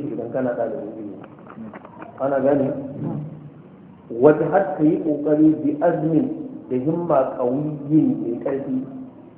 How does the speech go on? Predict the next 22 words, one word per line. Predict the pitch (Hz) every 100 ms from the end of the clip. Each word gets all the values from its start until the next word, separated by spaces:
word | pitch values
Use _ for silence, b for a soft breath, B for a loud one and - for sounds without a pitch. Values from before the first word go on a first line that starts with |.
| - - - -
wata | 127 - 135
nan | 151 151 151
sina'a | 131 120 131 123 87 -
babu | 135 151 135 127 131
juyawa | 143 135 113 117 117 117 113 - - - - - - - - 110
lahu | 127 127 151 160 160 160 160 160 - 127
da | 123 -
shi | 139
ɗalibin | - 151 147 120 123
ilimi | 131 120 117 127
a | 107
wajen | 107 117
himma. | 113 113 110 - - - - - - - - - - - - - - -
Sai | 151
an | 180
tashi | 180 185 147
ba | 143
an | 143
yi | 151
da | 127
gaske | - 117
ba. | 120